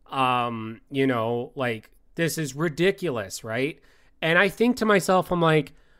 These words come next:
"So I'm taking how much money from you a day?" kind of thing, right? Like, a, like, a couple thousand, and how much money are you making? Two hundred, four hundred, five hundred, two million? Like,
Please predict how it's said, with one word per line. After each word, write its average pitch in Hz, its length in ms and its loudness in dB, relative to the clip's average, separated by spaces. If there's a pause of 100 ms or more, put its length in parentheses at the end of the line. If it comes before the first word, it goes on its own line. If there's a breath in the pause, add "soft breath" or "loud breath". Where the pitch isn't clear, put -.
(160)
"So 175 560 2
I'm 196 220 6
taking 185 540 0
how 160 280 0
much 147 320 -2
money 127 300 -2
from 123 240 -6
you 120 220 -4
a 104 40 -6
day?" 98 400 -12
kind 120 180 -10
of 107 80 -12
thing, - 280 -18 (100)
right? 123 220 -4
Like, 113 180 -8
a, 143 80 -16 (220)
like, 123 200 -2
a 123 60 -4
couple 147 300 -2
thousand, 139 540 2
and 135 140 -6
how 139 140 -2
much 143 240 -4
money 131 240 0
are 123 220 -4
you 120 120 -4
making? 107 440 -10 (840)
Two 139 220 0
hundred, 139 400 0
four 135 340 -2
hundred, 127 340 -2
five 123 320 -2
hundred, 127 400 -4 (160)
two 135 160 -4
million? 131 460 0
Like, 135 260 -4